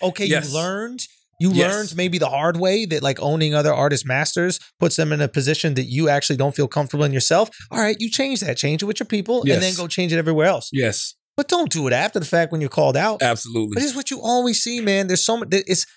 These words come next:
Speaker 1: you know what it is? It's con artists. There's a lot of con artists out there, and they're so good at running cons. What makes a con artist so good is how entertaining they are, how charming they are.
Speaker 2: Mm-hmm.
Speaker 1: And they run these cons, and they tell you everything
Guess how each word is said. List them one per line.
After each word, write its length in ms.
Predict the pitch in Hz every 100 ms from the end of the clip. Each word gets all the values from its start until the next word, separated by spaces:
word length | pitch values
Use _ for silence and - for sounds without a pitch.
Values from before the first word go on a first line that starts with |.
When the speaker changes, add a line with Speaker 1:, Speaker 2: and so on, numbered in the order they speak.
| -
Speaker 1:
you 40 |
know 40 | 233
what 100 | 233
it 20 |
is? 140 | 220 -
It's 240 | 170 -
con 320 | - 180 175
artists. 380 | 127 110 - - - _
There's 120 | 180
a 60 | 170
lot 200 | 202 240
of 80 | -
con 320 | 185 185 214
artists 260 | 214 214
out 180 | 214 202
there, 200 | 226 233 - - -
and 120 | 156
they're 100 | 147
so 600 | - - - 202 208 156 -
good 360 | 170 175 202 -
at 140 | 170
running 260 | 165 170 170
cons. 460 | - 170 180 214 - -
What 140 | - 202
makes 260 | 196 254 233
a 40 |
con 260 | - 214 214
artist 240 | 196 -
so 100 | 190
good 200 | 156 226
is 100 | 190
how 180 | - 160
entertaining 460 | 160 147 165 196 226
they 80 | 170
are, 80 | 156
how 120 | 135
charming 420 | - 151 190 220
they 80 | 160
are. 160 | 139 151 - 117
Speaker 2:
Mm-hmm. 180 | 98
Speaker 1:
And 80 | 143
they 80 | 147
run 240 | 147 240
these 180 | 277 262
cons, 420 | - 180 170 170 143
and 80 |
they 100 | 135
tell 280 | 117 - 208
you 140 | 220 214
everything 640 | 185 190 165 180 170